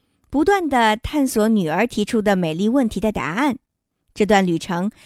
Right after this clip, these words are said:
可能是漫长的，也是很费力的，而兰德已经整装待发。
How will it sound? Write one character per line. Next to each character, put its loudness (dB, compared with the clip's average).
可 0
能 2
是 0
漫 4
长 -6
的， -2
也 4
是 0
很 -2
费 0
力 0
的， -4
而 4
兰 2
德 2
已 -4
经 0
整 -2
装 0
待 0
发。 -4